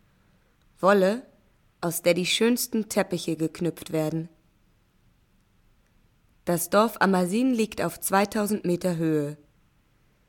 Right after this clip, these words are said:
Hier hat das Herstellen von Teppichen eine lange Tradition. Diese Teppiche werden gewebt und geknüpft.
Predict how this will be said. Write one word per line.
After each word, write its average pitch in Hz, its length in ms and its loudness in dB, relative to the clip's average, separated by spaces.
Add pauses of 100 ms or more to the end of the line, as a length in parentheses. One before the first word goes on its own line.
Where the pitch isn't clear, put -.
(280)
Hier 202 420 2
hat 202 160 -2
das 190 220 0
Herstellen 220 640 2
von 165 260 -4
Teppichen 190 600 -4
eine 160 240 -2
lange 175 340 0
Tradition. 156 840 -6 (2000)
Diese 160 260 -2
Teppiche 220 480 0
werden 202 240 4
gewebt 175 600 -2
und 226 200 0
geknüpft. - 680 -4